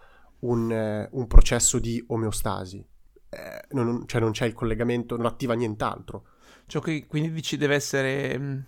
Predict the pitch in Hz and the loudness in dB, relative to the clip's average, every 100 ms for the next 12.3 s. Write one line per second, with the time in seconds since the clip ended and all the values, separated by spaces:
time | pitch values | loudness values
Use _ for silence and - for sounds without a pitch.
0 | - 156 139 165 139 127 123 123 120 120 | -6 -4 -2 0 0 0 -4 -10 -10 -8
1 | 123 123 120 120 - - - - - - | -8 -8 -8 -12 -18 -18 -14 -12 -12 -14
2 | - 170 156 202 180 160 151 208 208 131 | -10 -2 -2 -2 -4 -4 -6 -6 -4 -4
3 | - 120 - 123 165 - 131 123 107 113 | -4 -8 -6 -6 -6 -4 -6 -6 -8 -4
4 | 156 107 110 - 123 131 - 127 110 117 | -4 -4 -10 -12 -6 -6 -4 -8 -8 -10
5 | - 143 - - 143 123 - 139 104 113 | -6 -6 -4 -6 -6 -8 -6 -6 -6 -10
6 | 104 - 113 - - - - - 139 - | -10 -8 -12 -12 -20 -20 -20 -18 -16 -12
7 | 123 139 135 135 139 131 139 120 110 113 | -8 -8 -8 -10 -6 -4 -4 -6 -6 -8
8 | 123 120 - 113 123 110 - 123 - 104 | -8 -8 -10 -12 -10 -8 -6 -8 -10 -10
9 | 98 _ _ 135 117 104 101 _ _ - | -12 _ _ -4 -2 -4 -6 _ _ -10
10 | 113 110 143 135 160 - 170 170 120 117 | -10 -8 -8 -6 -6 -4 -6 -6 -6 -6
11 | 113 151 135 127 151 170 _ _ - 120 | -4 -4 -4 -4 -6 -8 _ _ -12 -8
12 | 117 107 107 | -6 -6 -8